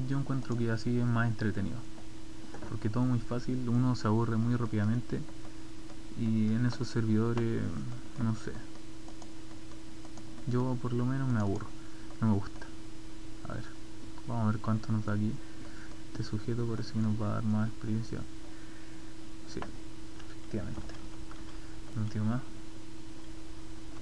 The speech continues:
Y... vamos a ir a buscar.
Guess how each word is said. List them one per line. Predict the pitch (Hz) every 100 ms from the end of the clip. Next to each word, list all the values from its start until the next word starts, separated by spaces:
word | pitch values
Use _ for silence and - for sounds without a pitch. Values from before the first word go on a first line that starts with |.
| - - - - - - - - - - - - - - - - - - - - - - - - - - - - - - 120
Y... | 117 120 123 123 123 123 127 127 127 131 120 - - - - 135 117
vamos | 117
a |
ir | 110
a |
buscar. | 107 - - 117